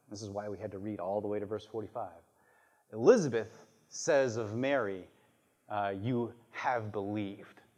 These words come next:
you have had faith." So with all of these parallels, right down to asking each of them a skeptical question, there's a key difference that Zechariah is pra-, is, is scolded.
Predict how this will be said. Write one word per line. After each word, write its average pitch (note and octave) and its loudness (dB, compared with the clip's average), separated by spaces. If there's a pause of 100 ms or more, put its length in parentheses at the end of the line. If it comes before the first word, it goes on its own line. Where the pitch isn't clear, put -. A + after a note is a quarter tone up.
you G#2 -6
have A2 -8
had F#2+ -14
faith." - -16 (1700)
So C3+ 0
with B2 4
all F#3 10
of G3+ 10
these F3 0
parallels, - -4 (680)
right G#3+ 6
down A3 4
to F3+ 2
asking E3 0
each F#3+ -2
of D#3+ -4
them C3 -2
a A2+ -6
skeptical E3 -4
question, - -4 (1200)
there's A#2 -4
a A2+ -6
key F#3+ -2
difference - -2 (640)
that G#2+ -2 (760)
Zechariah E3+ 2
is A#2+ -4
pra-, E3+ 0
is, A#2+ 0
is C3 -4
scolded. G3 8